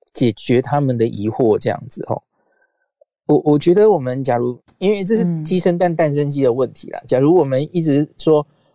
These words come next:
Speaker 1: 我们一定要老人家打到多高，我们才敢继续往下开放，其实我们已经等很久了欸。
Speaker 2: 嗯，嗯，嗯。
Speaker 1: <laughs> 那，那就如同你说的啊，我们守得很好，几乎没有疫情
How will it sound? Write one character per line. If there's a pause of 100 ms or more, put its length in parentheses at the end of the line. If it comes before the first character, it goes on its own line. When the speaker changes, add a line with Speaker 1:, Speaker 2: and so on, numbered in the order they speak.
(100)
Speaker 1:
我
们
一
定
要
老
人
家
打
到
多
高， (220)
我
们
才
敢
继
续
往
下
开
放， (840)
其
实
我
们
已
经
等
很
久
了
欸。
Speaker 2:
嗯，
嗯， (100)
嗯。
Speaker 1:
<laughs>
那，
那 (340)
就
如
同
你
说
的
啊， (320)
我
们
守
得
很
好， (680)
几
乎
没
有
疫
情